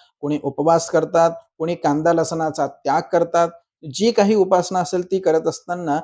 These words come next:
देवांचं उद्वार्चन म्हणजे देवाला स्वच्छ करणे, देवाचा मळ काढणे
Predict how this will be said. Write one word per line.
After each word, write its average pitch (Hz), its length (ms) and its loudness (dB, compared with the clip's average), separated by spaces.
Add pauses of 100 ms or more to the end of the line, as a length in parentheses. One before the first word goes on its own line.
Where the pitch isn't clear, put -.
(240)
देवांचं 175 680 0
उद्वार्चन 160 540 2
म्हणजे 151 420 0
देवाला 151 500 0
स्वच्छ - 500 -6
करणे, 156 360 0
देवाचा 151 440 0
मळ 160 360 0
काढणे 147 400 0